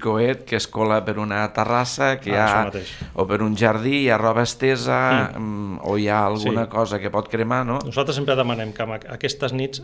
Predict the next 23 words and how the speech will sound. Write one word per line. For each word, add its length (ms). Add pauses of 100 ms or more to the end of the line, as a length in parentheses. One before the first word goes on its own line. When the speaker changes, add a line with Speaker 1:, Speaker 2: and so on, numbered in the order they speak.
Speaker 2:
si 380
som 280
a 80
casa, 380
doncs, 340
a, 340
a, 320 (400)
a, 80 (680)
ja 100
hi 80
som, 240
no? 240
Però 260 (240)
si 200
marxem 400
de 100
casa, 300
doncs, 240
a, 540
aquesta 340
nit 180
de, 240
deixar 380